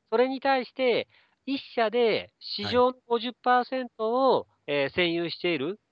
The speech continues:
Speaker 1: 状態を独占と言います。
Speaker 2: はい。
Speaker 1: もう半分以上取っちゃってる。
Speaker 2: あー、そこが違いなんですね。
Speaker 1: そうですね。だから、
Speaker 2: はい。
Speaker 1: あの、独占になってしまうともう競争どころか、一社がめちゃめちゃ強くなるんですよ。
Speaker 2: はい、はい、はい。
Speaker 1: 下線の場合は、
Speaker 2: は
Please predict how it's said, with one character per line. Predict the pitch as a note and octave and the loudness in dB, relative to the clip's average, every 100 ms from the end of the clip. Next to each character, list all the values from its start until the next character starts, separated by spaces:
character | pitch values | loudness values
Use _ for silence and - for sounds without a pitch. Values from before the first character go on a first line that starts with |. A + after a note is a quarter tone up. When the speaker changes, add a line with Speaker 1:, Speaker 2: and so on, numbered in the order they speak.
| _ | _
Speaker 1:
状 | D3 F3+ | 0 2
態 | - F3+ | 2 2
を | G3 | 2
独 | - D3 | 0 -2
占 | - D#3+ | -4 -14
と | D#3 | -12
言 | D3+ | -16
い | |
ま | D3 | -14
す。 | A#2+ _ _ _ _ _ _ _ _ | -18 _ _ _ _ _ _ _ _
Speaker 2:
は | A#2+ | -4
い。 | |
Speaker 1:
も | A#2+ | -4
う | |
半 | A#2+ | -4
分 | A#2+ A#2 A2+ A#2 _ _ | -6 -8 -12 -16 _ _
以 | |
上 | F#3 | -14
取 | - D#3+ | -12 -10
っ | |
ち | D3 | -8
ゃ | |
っ | C#3+ | -8
て | |
る。 | A2 | -8
Speaker 2:
あ | |
ー、 | D3 | -10
そ | C#3 G3+ A3+ D3+ | -2 -2 -2 -4
こ | A#2+ | -4
が | |
違 | A2 | -4
い | |
な | G2+ | -6
ん | F2 | -14
で | D#2 | -18
す | G2+ | -18
ね。 | A#2 - _ | -18 -18 _
Speaker 1:
そ | G#3 | -18
う | |
で | A2+ | -18
す | A2 | -16
ね。 | D3 E3 - _ | -14 -14 -14 _
だ | A#3+ | -2
か | A3+ | 0
ら、 | A3+ | 0
Speaker 2:
は | |
い。 | G3 _ _ _ _ | -2 _ _ _ _
Speaker 1:
あ | C#3+ | -8
の、 | C#3 | -6
独 | - A#3 - | 0 -2 -2
占 | D4 | -8
に | C#4+ C#4+ | -6 -6
な | D4 | -8
っ | |
て | - | -8
し | - | -10
ま | D#3 D3 | -6 -4
う | |
と | B2+ C3 | -4 -2
も | C#3 | -4
う | - | -2
競 | - A#3 | 0 0
争 | A3+ A#3+ | 2 0
ど | A#3+ | 0
こ | - D#3 | -2 -4
ろ | A#2+ | -2
か、 | A2 G2+ | -4 -4
一 | G3 | -8
社 | - D#3+ | -6 -2
が | A#2+ | -2
め | A#2+ | -2
ち | E3+ | -4
ゃ | A#3+ | -4
め | |
ち | B3 | -6
ゃ | |
強 | - A#3 | -6 -6
く | B2 | -6
な | G#2 | -10
る | F#2 | -14
ん | F2+ | -18
で | F2 | _
す | - | -20
よ。 | E2+ _ | -20 _
Speaker 2:
は | G2+ F#2 | -10 -8
い、 | |
は | |
い、 | E2 | -8
は | F#2 F2 - D#2+ D2+ | -10 -12 -12 -18 -20
い。 | _ _ _ _ | _ _ _ _
Speaker 1:
下 | - G#3 | -6 -2
線 | C#4+ C4+ | -4 -4
の | C#4+ C4 | -6 -2
場 | C#4 C4+ | 0 0
合 | C4+ | -2
は、 | C#4 | 2
Speaker 2:
は | C4+ E3+ | 2 2